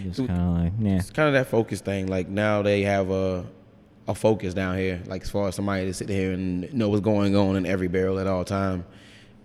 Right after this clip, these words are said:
Speaker 2: That went that route. I think some things just kinda got lost in the mix just 'cause Drew's on the road a lot, Rich is on the road a lot. It's kinda hard just to have those dudes sit here and try to focus on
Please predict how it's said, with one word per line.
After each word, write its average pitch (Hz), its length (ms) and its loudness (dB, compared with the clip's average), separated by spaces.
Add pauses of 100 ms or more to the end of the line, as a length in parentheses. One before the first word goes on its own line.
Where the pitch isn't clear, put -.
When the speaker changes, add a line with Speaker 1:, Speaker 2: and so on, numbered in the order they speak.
(400)
Speaker 2:
That 107 240 4
went 98 140 0
that 101 120 4
route. 95 320 4
I 92 80 -4
think 101 140 -4
some 101 160 -2
things 101 280 0
just 90 140 -6
kinda 95 180 -2
got 92 280 0 (400)
lost 101 260 -2
in 101 60 -2
the 98 80 0
mix 98 360 0 (200)
just - 120 -10
'cause 90 360 -4 (1200)
Drew's 113 260 2
on 101 80 2
the 95 60 0
road 95 240 4
a - 20 2
lot, 92 420 0
Rich 101 240 -4
is 98 80 -4
on 90 100 -4
the 87 40 -4
road 95 240 2
a 92 40 0
lot. 95 260 0
It's 95 80 -10
kinda 98 240 -4
hard 95 260 0
just 87 120 -10
to 95 60 -2
have 95 180 0
those 95 140 -2
dudes 95 380 -2
sit 98 160 -2
here 92 220 0
and 87 180 -4
try 95 120 -4
to 85 100 -4
focus 92 320 -6
on 90 360 -4